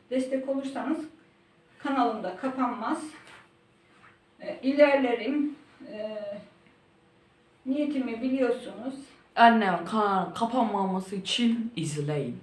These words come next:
Speaker 1: İzleyin, abone olun, bildirimleri açın.
Speaker 2: Like atın.
Speaker 1: E, size sürprizlerim var.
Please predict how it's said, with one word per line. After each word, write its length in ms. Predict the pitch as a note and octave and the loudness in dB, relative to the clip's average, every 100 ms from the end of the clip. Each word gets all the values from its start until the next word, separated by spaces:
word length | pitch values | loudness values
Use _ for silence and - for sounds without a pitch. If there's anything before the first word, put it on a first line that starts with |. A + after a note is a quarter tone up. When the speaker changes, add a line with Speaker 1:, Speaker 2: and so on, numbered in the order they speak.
| - - _ _ | -16 -20 _ _
Speaker 1:
İzleyin, 580 | C4+ D4+ B3+ A3+ F#3 - - | -4 -2 0 0 -2 -4 -2
abone 400 | C4+ C4+ C4 G#3 | 2 4 2 2
olun, 180 | G3 G3 G#3+ C4+ - C4 | -2 -4 -8 -12 -12 -2
bildirimleri 680 | D4 C#4 C4+ C4+ C4 A#3+ A#3+ | 2 4 4 6 6 6 6
açın. 580 | C4+ - A#3 C4+ - - - | 4 2 -2 -2 -4 -8 2
Speaker 2:
Like 400 | D#3 E3+ F3 C#3+ | 8 10 8 4
atın. 360 | B2+ C#3+ D#3 F3 - | -2 -4 -4 -8 -10
Speaker 1:
E, 400 | - A3 G#3+ G#3+ - | -6 -2 0 -2 -6
size 200 | B3 D4 | -4 -2
sürprizlerim 840 | D4 C4 B3+ C4 B3+ A#3+ C#4+ C4 | -2 -4 0 0 2 2 6 6
var. 180 | C#4 C4 | 6 2